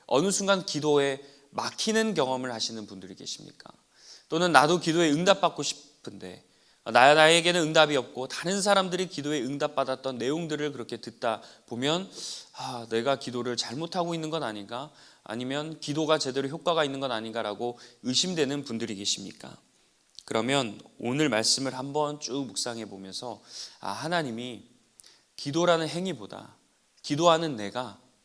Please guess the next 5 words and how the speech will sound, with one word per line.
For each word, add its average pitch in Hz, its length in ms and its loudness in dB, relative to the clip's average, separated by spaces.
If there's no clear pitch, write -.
더 113 200 -12
거룩해지길 135 680 -4
원하시는구나. 101 800 -10
기도하는 151 460 4
내가 127 420 0